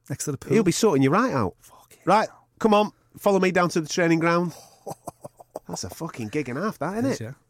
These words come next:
Speaker 1: absolutely. I wonder if, uh, John Huang is on that kind of thing as well.
Speaker 2: Yeah.
Speaker 1: I wonder how many other people John Huang tweets for. I wonder if he's like a fucking social network,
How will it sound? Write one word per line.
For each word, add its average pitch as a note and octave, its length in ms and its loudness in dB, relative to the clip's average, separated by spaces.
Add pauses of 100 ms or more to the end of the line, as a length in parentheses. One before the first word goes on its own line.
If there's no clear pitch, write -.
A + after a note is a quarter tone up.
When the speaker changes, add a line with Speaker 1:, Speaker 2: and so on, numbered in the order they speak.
(140)
Speaker 1:
absolutely. A#2+ 500 -8
I - 480 -18
wonder D#3 220 -2
if, - 180 -10
uh, D#3 220 4
John D3 220 2
Huang D3 380 -2
is D#3+ 120 -2
on D#3+ 160 -2
that D3+ 140 -6
kind D#3 280 -2
of D#3 60 -10
thing D#3+ 260 -6
as - 100 -6
well. C#3+ 280 -4
Speaker 2:
Yeah. D#3 240 2 (360)
Speaker 1:
I - 40 -20 (180)
wonder C#4+ 200 4
how D4+ 100 4
many C4 180 6
other A#3 140 2
people C#4 260 4
John A#3+ 220 2
Huang B3+ 320 2
tweets - 320 2
for. C4+ 260 -2 (320)
I - 40 -4
wonder A#3 180 4
if - 80 0
he's A3 200 2
like F#3+ 200 2
a G3 80 0
fucking F#3 420 0
social E3+ 400 -2
network, D#3 480 4